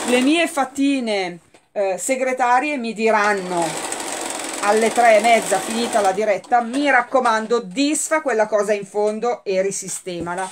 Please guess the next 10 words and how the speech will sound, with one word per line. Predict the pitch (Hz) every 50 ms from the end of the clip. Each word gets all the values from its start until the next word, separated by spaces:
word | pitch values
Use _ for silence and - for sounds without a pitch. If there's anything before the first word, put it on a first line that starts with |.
| - - - - - _ -
perché | - 233 220 - - 220 202
c'è | - 202 185
il | 170
buco". | 165 160 160 151 143 - 170 160 165 - _ _ _ _ _ _ _ _ _ _ _ _ _ _ _ _ _ _ _ _ _ _ _ _ - - - - - - - - - - - - - -
Quindi | - 339 359 311 240 190 170 156 147 - - - - - - - - - - - - - - - - - - - - - - - - - - - - - - - - _ _ _ _
vedete | - 220 240 240 254 262 277 - 240
che | - - 180
poi | - - 202 196 202 202
alla | 185 175 170 165
fine | - - 190 196 196 185 170 143 -